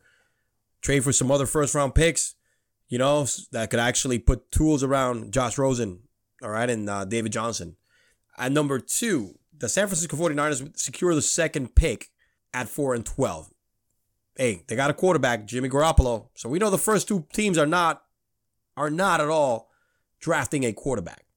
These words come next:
Jimmy Garoppolo, he's gotta get off his porn star real soon. Gotta get back at the joint. He's, they're four and twelve. They got some, uh, they got some good players in that team. You know, the Niners got some good players.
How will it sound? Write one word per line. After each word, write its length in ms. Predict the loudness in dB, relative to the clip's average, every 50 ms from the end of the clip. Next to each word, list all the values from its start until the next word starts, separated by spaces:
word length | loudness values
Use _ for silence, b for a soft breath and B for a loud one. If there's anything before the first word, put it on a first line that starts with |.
| _ _ _ _ _ _ _ _
Jimmy 220 | -6 -2 -2 0
Garoppolo, 640 | 2 2 2 2 2 2 4 4 4 2 2 -2 -4
he's 120 | -8 -4 -2
gotta 160 | -2 0 0
get 100 | 2 2
off 140 | 0 0 -2
his 100 | -4 -6
porn 240 | -4 -4 -2 -2
star 300 | -2 -2 -2 0 0 0
real 180 | 0 0 -2 -2
soon. 400 | -2 -2 -2 0 0 0 -2 -4 b b b b -8
Gotta 160 | -6 -6 -4
get 160 | -4 -4 0
back 240 | 0 0 0 2 0
at 160 | -2 -2 -2
the 60 | -4
joint. 440 | -4 -2 0 2 2 4 2 0 -2 -6 _ _
He's, 240 | -8 -6 -4 -4 -2
they're 100 | -2 -4
four 260 | -2 -2 -2 -2 -2
and 100 | -2 -4
twelve. 440 | -2 0 2 4 4 4 2 0 -6 -10
They 100 | -10 -4
got 200 | -2 -2 -2 -2
some, 240 | -2 -4 -2 -2 -2
uh, 220 | -2 -2 -2 -2 -2
they 160 | -2 -2 0
got 120 | 0 0
some 100 | 0 0
good 100 | 2 4
players 260 | 4 4 6 4 2
in 60 | 0 0
that 160 | -2 -2 -2
team. 240 | -4 -6 -6 -10 -14 _ _ _ _ _
You 80 | -10 -8
know, 100 | -6 -4
the 60 | 0
Niners 240 | 0 2 2 2 2
got 160 | 2 0 0
some 120 | 0 -2
good 140 | -4 0 2
players. 360 | 2 2 2 0 -2 -6 -12